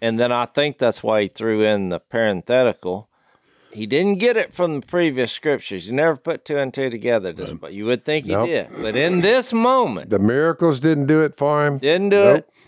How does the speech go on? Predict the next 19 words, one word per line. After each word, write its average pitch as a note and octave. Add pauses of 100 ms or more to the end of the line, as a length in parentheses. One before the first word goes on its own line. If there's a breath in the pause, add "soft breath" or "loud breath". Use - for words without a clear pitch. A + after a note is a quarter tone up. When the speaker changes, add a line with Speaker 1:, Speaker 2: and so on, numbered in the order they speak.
(160 soft breath)
Speaker 1:
But C3
in C#3+
this F#3+
moment, G3+ (320)
he's C#3 (120)
in A3+
the A#3
tomb B2 (460)
and A2+
he A#2
sees D#3+
this D#3
folded B2+ (1300 soft breath)
and G#2
he's, G#2 (200)
he G#2
believed. B2+ (180)
Speaker 2:
Right. E2
Speaker 1:
Without, C3